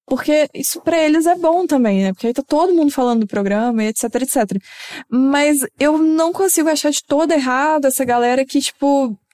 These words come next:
a função deles era gravar a Globoplay o dia inteiro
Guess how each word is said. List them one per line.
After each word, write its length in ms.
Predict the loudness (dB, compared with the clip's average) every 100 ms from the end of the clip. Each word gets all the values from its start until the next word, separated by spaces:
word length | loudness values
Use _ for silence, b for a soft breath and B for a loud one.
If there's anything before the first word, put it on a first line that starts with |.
| _
a 120 | -4
função 400 | 0 0 0 0
deles 340 | 2 2 0 0
era 220 | 0 0
gravar 560 | 0 -2 -2 -2 0 0
a 20 |
Globoplay 720 | 0 0 0 -2 -2 -2 -2
o 60 | -2
dia 160 | 0
inteiro 640 | -2 0 0 2 2 0